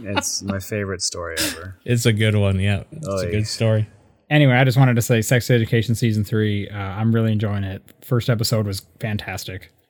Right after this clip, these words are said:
Speaker 3: Uh,
Speaker 2: Yeah, so far so good.
Speaker 3: that's, that's been
Speaker 2: Definitely.
Speaker 3: pretty enjoyable as well.
Speaker 2: Yep.
Speaker 3: There's a lot to watch right now, man. Like, I, I'm still watching Y the Last Man, still going through Cowboy Bebop.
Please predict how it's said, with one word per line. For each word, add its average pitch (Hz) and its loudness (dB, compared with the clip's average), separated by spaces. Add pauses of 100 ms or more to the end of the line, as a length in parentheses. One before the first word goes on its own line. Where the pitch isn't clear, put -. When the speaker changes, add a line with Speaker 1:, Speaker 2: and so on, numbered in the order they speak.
(140)
Speaker 3:
Uh, 82 -16
Speaker 2:
Yeah, 98 0
so 117 2
far 110 4
so 95 0
good. 82 -4 (760)
Speaker 3:
that's, 101 -10
that's - -20
been - -14
Speaker 2:
Definitely. 85 -2
Speaker 3:
pretty 104 -8
enjoyable 95 -10 (560)
as 110 -10
well. 98 -8
Speaker 2:
Yep. - -6 (240)
Speaker 3:
There's 156 2
a 196 6
lot 170 6
to 160 4
watch 151 4
right 139 6
now, 110 2 (160)
man. 117 2 (100)
Like, 113 0
I, 120 -2
I'm 117 -2
still 131 2
watching 123 4
Y 113 2
the 120 2
Last 120 2
Man, 120 4 (380)
still - -6
going 113 2
through 110 -4
Cowboy 113 2
Bebop. 113 2